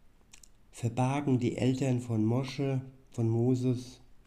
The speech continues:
ihn drei Monate, als er geboren war, weil sie sahen, dass er ein schönes Kind war und fürchteten sich nicht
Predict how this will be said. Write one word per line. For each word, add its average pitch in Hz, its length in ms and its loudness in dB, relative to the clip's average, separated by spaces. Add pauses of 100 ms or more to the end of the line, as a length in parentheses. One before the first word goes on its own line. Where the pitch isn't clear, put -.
(720)
ihn 131 500 0
drei 123 520 -2
Monate, 123 760 2 (480)
als 113 200 -4
er 123 120 2
geboren 117 600 -2
war, 110 380 -4 (880)
weil 113 160 2
sie 113 120 -4
sahen, 131 500 0
dass 110 200 -2
er 113 440 -2
ein 101 140 -6
schönes 170 480 2
Kind 143 460 0
war 123 420 -2 (500)
und 117 340 -4 (180)
fürchteten 135 720 0
sich 131 340 -4
nicht 170 440 0